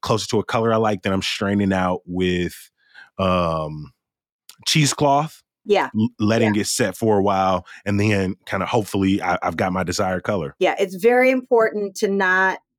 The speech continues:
Speaker 2: heat it on high or get it
Speaker 1: Mm-hmm.
Speaker 2: up above, what is it, like, two fifty?
Speaker 1: Exactly. I bake in the oven on probably, like, a, a two fifteen, two twenty
Speaker 2: Yeah. Yeah.
Speaker 1: for, for a good thirty, forty minutes, um, but keep everything low and slow.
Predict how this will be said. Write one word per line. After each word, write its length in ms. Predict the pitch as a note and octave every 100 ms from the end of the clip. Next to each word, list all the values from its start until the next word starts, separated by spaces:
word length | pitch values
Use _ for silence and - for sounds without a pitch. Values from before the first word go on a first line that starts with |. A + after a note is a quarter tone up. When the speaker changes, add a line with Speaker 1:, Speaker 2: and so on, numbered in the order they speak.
| _
Speaker 2:
heat 320 | - - A3+ F#3+
it 140 | F#3
on 160 | E3 D#3+
high 600 | F#3 E3+ E3 E3 E3 D#3+
or 220 | E3 D#3+ D#3 E3+
get 200 | E3 D#3+
it 20 |
Speaker 1:
Mm-hmm. 120 | A2+
Speaker 2:
up 100 | E3 -
above, 520 | D#3 E3+ D#3+ D#3 D3+ - _ _ _ -
what 160 | D#3+
is 100 | D#3+ D3
it, 100 | D3
like, 160 | C#3+
two 160 | - E3+
fifty? 560 | - E3+ - F3 F3 _ -
Speaker 1:
Exactly. 420 | A2 F2+ A2+ G#2+
I 80 | G2+
bake 320 | F2+ A2+ A2
in 60 | B2
the 120 | G#2+
oven 280 | F2+ G2 G#2
on 200 | F#2+ F#2
probably, 280 | F#2 G#2+ G2
like, 180 | G2 F2+
a, 160 | F2+ E2
a 80 | E2+
two 300 | - - G#2
fifteen, 720 | - F#2+ - G#2+ G2 F#2+ F#2+
two 180 | - F#2
twenty 580 | F#2 G#2 A2+ A#2 A#2+ B2 - -
Speaker 2:
Yeah. 100 | E3+
Yeah. 60 | C3+
Speaker 1:
for, 100 | G#2+
for 240 | G#2+ G2+
a 40 |
good 180 | F#2+ G#2
thirty, 420 | - A2 G#2 G2+
forty 340 | G2+ - G2+ G2
minutes, 500 | G2+ G#2+ G2+ G2 - - - -
um, 240 | F#2 F2
but 260 | A2 G#2 F2+ -
keep 160 | - B2+
everything 420 | C3 C3+ B2+ A#2+
low 200 | A2+ G#2+
and 80 | G#2
slow. 380 | - F2 C2+